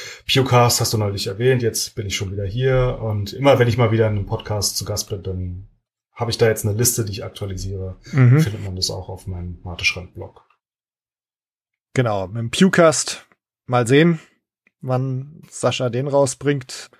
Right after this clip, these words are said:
Speaker 2: Hört da auf jeden Fall auch mal rein. Wir haben jetzt ja öfters mal auf Bad Batch uns referenziert hier. Da gibt's, glaub ich, auch eine ganz schöne Besprechung. Spoiler, Dave ist nicht so angetan <laughs> wie von The Clone Wars.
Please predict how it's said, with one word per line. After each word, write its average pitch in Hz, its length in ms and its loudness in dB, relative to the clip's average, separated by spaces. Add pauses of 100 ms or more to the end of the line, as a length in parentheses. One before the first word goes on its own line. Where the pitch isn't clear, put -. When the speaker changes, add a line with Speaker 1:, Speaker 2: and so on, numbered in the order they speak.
(480)
Speaker 2:
Hört 151 220 4
da 147 100 8
auf 147 140 2
jeden 135 160 0
Fall 127 220 -2
auch 175 240 4
mal 180 160 6
rein. 156 280 4
Wir 139 140 2
haben 139 100 -2
jetzt 135 160 -2
ja 139 100 0
öfters 147 360 -4
mal 147 240 2
auf 131 440 -4
Bad 139 280 2
Batch 139 240 0
uns 135 260 -6
referenziert 135 640 0
hier. 160 480 4 (540)
Da 127 180 4
gibt's, 131 340 -8
glaub 131 180 -4
ich, 123 120 -8
auch 143 160 -6
eine 151 100 -8
ganz 143 600 -4
schöne 147 280 -4
Besprechung. 143 640 -2 (1040)
Spoiler, 147 560 2 (360)
Dave 147 280 0
ist 143 160 -6
nicht 160 220 -4
so 160 180 0
angetan 151 560 0
<laughs> - 640 2
wie 185 140 6
von 151 280 0
The 165 140 2
Clone 160 340 -4
Wars. 160 400 -4